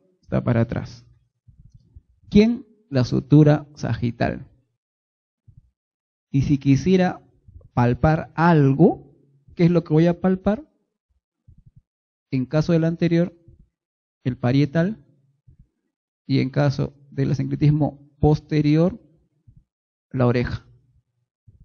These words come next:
En caso del asinclitismo posterior, la oreja. Distocia de hombros,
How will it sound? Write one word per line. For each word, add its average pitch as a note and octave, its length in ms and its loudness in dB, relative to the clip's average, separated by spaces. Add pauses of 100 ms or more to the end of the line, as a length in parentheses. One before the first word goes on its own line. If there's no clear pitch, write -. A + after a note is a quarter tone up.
(1200)
En D3 120 -18
caso C#3+ 180 -6
del C#3+ 60 -2
asinclitismo D3 500 -4
posterior, D#3+ 580 -2 (960)
la C#3 400 -2 (920)
oreja. B2 500 -6 (1800)
Distocia G3+ 400 2
de A3 140 2
hombros, A#3+ 520 -2